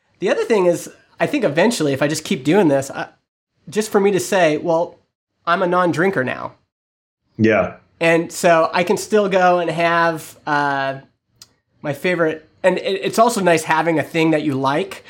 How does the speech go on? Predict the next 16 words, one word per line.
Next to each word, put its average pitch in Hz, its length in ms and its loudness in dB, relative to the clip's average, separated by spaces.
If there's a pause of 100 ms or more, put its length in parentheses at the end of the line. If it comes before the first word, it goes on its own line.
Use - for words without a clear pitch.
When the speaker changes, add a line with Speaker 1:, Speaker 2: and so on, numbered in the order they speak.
(140)
Speaker 1:
So 143 460 0
my 156 160 0
favorite 151 360 0
non-alcoholic 160 880 0
drink 175 300 0
is 143 160 -4
a, 131 360 -2 (380)
a 139 80 -4
non-alcoholic 143 800 0
Caesar. 196 680 0
It's - 160 -8
a, 131 160 2
like 127 180 -4
a 127 40 -2
Bloody 131 320 -2
Mary. 131 380 -2